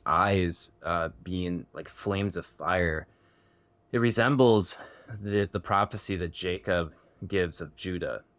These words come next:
That is not of Judah personally, but of Judah's descendant, who is the Christ. Um, this is in Revelation chapter forty-nine. But this time, you know, he's talking about the king, uh, Shiloh, uh, who, uh,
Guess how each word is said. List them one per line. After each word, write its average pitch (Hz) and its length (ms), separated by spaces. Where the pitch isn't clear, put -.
That 90 160
is 85 260
not 98 280
of 85 80
Judah 87 240
personally, 85 520
but 78 180
of 78 100
Judah's 82 420
descendant, 82 680
who 92 120
is 73 300
the - 100
Christ. - 540
Um, 87 200
this 87 180
is 85 100
in 87 80
Revelation 85 500
chapter 78 280
forty-nine. 78 680
But 87 100
this 127 180
time, 104 380
you 110 100
know, 104 60
he's 104 180
talking 120 240
about 107 160
the - 60
king, 107 580
uh, 85 340
Shiloh, 107 760
uh, 87 340
who, 95 400
uh, 82 320